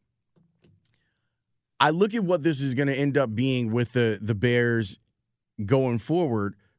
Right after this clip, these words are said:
with a team that, if they finish last in the N F C North,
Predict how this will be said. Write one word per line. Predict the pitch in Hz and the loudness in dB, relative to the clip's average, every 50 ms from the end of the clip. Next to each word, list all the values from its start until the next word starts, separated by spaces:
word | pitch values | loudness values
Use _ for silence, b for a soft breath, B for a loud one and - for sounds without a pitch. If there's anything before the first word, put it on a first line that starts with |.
| _ | _
with | - 101 127 120 | -2 0 0 0
a | 123 120 | 0 -2
team | - - - - 175 185 185 185 170 139 | -4 -4 -4 -2 -2 0 0 0 0 0
that, | 139 127 123 120 117 - _ _ _ _ _ _ _ | 2 2 2 0 -2 -4 _ _ _ _ _ _ _
if | 151 185 220 214 - | -2 -2 -2 -2 -2
they | - 196 185 175 | -2 0 0 0
finish | - - 165 156 151 127 - - | 0 -2 -2 -2 -2 -2 -2 -2
last | 127 120 120 117 113 - - - | 0 2 2 2 0 -2 -4 -4
in | - 131 131 | -2 -2 0
the | 135 127 120 | 0 0 0
N | 120 113 | 0 0
F | 113 107 | -2 -2
C | - 110 107 | -2 -4 -2
North, | 104 95 80 80 82 - - | -2 -2 -4 -6 -10 -14 -20